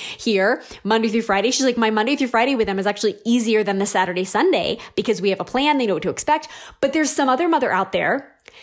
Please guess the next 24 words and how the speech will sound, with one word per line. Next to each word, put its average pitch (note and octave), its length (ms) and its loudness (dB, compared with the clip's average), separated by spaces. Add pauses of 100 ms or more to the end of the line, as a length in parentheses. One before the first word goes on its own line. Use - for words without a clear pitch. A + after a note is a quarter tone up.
(220)
that A#3 260 0
is B3 200 -2
hearing A3+ 340 2
all G#3+ 240 4
of F#3+ 100 0
the, G3+ 200 -4
the F#3+ 140 -2
messages G3 500 0
of G3 260 0
just G#3 160 -4
keep A#3 180 -2
your F4 100 2
kids D#4 200 -2
on D#4 80 2
a D#4 40 0
schedule, C4 480 2
blah, B3+ 160 0
blah, C#4 120 0
blah, C#4 120 2
blah. A#3 380 4 (100)
And G#3+ 200 0
that A3+ 160 2
is B3 120 -2
just A3+ 320 -2